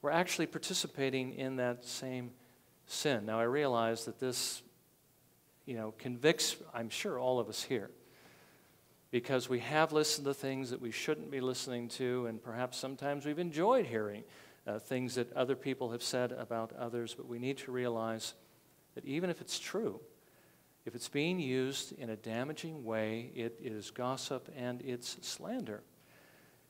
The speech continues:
Solomon says in Proverbs twenty, verse nineteen, "He who goes about as a slanderer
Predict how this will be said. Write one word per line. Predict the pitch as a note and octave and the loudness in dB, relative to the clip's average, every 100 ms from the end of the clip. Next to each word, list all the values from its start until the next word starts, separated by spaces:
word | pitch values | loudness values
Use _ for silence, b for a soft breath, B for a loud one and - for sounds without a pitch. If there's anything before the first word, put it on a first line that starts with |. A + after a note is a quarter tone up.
| B - | B 4
Solomon | - D#3+ E3+ D#3+ | 10 12 12 8
says | E3+ D#3+ D3 | 8 8 6
in | D3 | 2
Proverbs | D#3+ D#3+ D#3 D#3 | 4 6 6 2
twenty, | - E3+ F3 | 0 2 4
verse | D3+ D3 - | 4 2 2
nineteen, | C#3+ C#3+ - F#3+ D3 | 2 0 2 2 4
"He | C3 - G#3 | 2 2 4
who | A3 G#3+ | 6 6
goes | E3+ E3 E3 | 8 8 6
about | D#3 D3 D3 C#3+ | 6 6 6 4
as | C#3 B2+ | 2 4
a | A#2+ | 2
slanderer | - - D#3+ G3+ G#3 B2+ A#2+ | 0 2 8 8 8 10 8